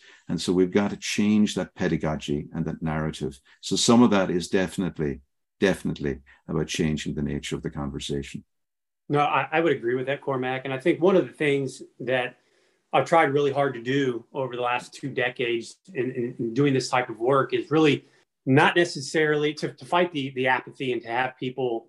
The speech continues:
Speaker 2: be more involved in their neighborhoods, is to really give them something to care about, to give them a neighborhood to care about. So that comes through the built environment, which I think is the role of, of the local government,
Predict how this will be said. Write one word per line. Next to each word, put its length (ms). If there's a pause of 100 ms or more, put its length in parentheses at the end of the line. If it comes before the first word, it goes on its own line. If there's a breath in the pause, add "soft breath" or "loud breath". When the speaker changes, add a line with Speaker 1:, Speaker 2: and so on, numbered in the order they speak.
(140)
Speaker 2:
be 120
more 240
involved 440
in 80
their 80
neighborhoods, 560
is 140
to 100
really 440 (360)
give 280
them 220
something 380
to 60
care 220
about, 180 (260)
to 80
give 260
them 120
a 40
neighborhood 400
to 80
care 220
about. 260
So 280 (280 soft breath)
that 160
comes 240
through 120
the 80
built 280
environment, 480
which 200
I 80
think 260
is 220
the 100
role 320
of, 320
of 180
the 60
local 320
government, 420